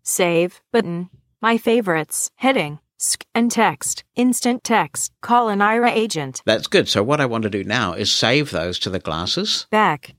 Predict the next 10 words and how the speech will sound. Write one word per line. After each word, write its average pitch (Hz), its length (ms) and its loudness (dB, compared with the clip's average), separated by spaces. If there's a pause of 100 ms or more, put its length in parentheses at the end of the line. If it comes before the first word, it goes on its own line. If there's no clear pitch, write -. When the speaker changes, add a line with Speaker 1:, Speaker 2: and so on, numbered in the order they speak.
Speaker 1:
Favorites. 285 840 0
Save 175 640 0
button. 180 400 -2
Speaker 2:
I'll 101 80 2
double 104 280 0
tap 98 260 -4
save. 90 520 -4 (540)
Speaker 1:
Save. 175 580 0
Alert. 202 580 0
Processing. 151 760 -2